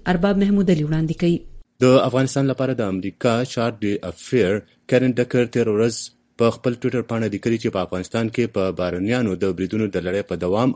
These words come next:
Speaker 2: او په ډزو کې د ملکي افغانانو په مرګ ژوبلې سترګې نشي پټېدلې. ښاغلي ډکر ویلي، د دې په وینا، «زه په کابل کې په لونګان هوټل د داعش برید غندم. په افغانستان کې په بارانیانو د بریدونو په لړۍ او په ډزو کې د بې ګناه ملکي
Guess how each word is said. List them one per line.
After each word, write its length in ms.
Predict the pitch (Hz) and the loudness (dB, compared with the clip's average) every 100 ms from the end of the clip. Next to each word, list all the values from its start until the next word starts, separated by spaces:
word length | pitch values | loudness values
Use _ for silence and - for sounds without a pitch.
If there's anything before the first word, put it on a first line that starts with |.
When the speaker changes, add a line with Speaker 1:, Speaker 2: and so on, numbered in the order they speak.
| 104 | -2
Speaker 2:
او 40 | 101 | -4
په 120 | 98 | -2
ډزو 200 | 120 117 113 | -2 -2 2
کې 100 | 120 113 _ _ - | 0 0 _ _ 4
د 160 | 120 120 | 6 6
ملکي 240 | 120 - 90 | 4 0 -2
افغانانو 400 | 92 101 110 113 104 | -2 -2 -2 -2 -2
په 100 | 95 | -4
مرګ 260 | 104 107 - | -2 -4 -2
ژوبلې 340 | 120 104 110 | -2 0 0
سترګې 340 | - 113 104 113 110 | 2 0 2 0 0
نشي 200 | 104 - 90 | -2 -4 -6
پټېدلې. 500 | 90 95 95 95 95 95 - _ - | -6 -4 -2 0 2 0 -6 _ -14
ښاغلي 340 | 101 98 98 90 | -6 -2 0 0
ډکر 220 | 98 98 92 90 | -2 -2 -6 -2
ویلي، 220 | 107 113 123 - - | 0 2 0 -2 -8
د 20 | 87 | -2
دې 60 | 95 | -2
په 60 | 95 92 | 0 0
وینا، 180 | 98 120 - - | 0 -2 -4 -2
«زه 100 | 135 139 135 | 4 4 4
په 60 | 107 | 0
کابل 220 | 107 107 120 | 0 0 0
کې 180 | 127 120 | 0 0
په 60 | 95 95 | 0 0
لونګان 400 | 92 98 113 120 101 | -2 -2 0 -2 -2
هوټل 260 | 92 120 113 | -4 -2 -2
د 120 | 90 | -2
داعش 200 | 92 113 - | -2 -4 -6
برید 220 | 98 110 - - | -4 -4 -4 -6
غندم. 340 | 90 87 92 92 - - | -4 -2 -2 -4 -8 -2
په 80 | 98 95 | -2 -2
افغانستان 420 | - 92 90 104 104 | -4 -6 -6 -6 -4
کې 80 | 104 | -4
په 60 | 98 87 | -4 -4
بارانیانو 500 | 90 90 104 120 123 - _ _ 117 | -4 -2 -2 0 -2 -4 _ _ 6
د 120 | 117 | 6
بریدونو 280 | 110 117 123 120 | 6 0 0 0
په 60 | 104 | 0
لړۍ 220 | 104 120 117 _ _ 113 | 2 2 2 _ _ 0
او 60 | 110 | 2
په 60 | 117 | 2
ډزو 180 | 123 123 | 2 0
کې 80 | 120 | 0
د 60 | 110 92 | 0 0
بې 80 | 87 | 0
ګناه 280 | 98 110 107 | 0 0 -2
ملکي 320 | 92 - 117 | -4 -4 -4